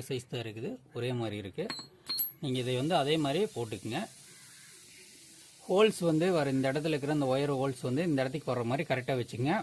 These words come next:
பழைய ஹோல்ஸ் எந்த இடத்துல இருக்குதுன்னு நீங்க ஒரு மார்க் பண்ணிக்கங்க ஃபர்ஸ்ட் டைமு.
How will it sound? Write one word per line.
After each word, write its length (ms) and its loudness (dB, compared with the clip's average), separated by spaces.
பழைய 280 6
ஹோல்ஸ் 280 2
எந்த 120 2
இடத்துல 180 -2
இருக்குதுன்னு 260 0
நீங்க 180 2
ஒரு 180 0
மார்க் 300 2
பண்ணிக்கங்க 480 -2
ஃபர்ஸ்ட் 300 -10
டைமு. 260 -2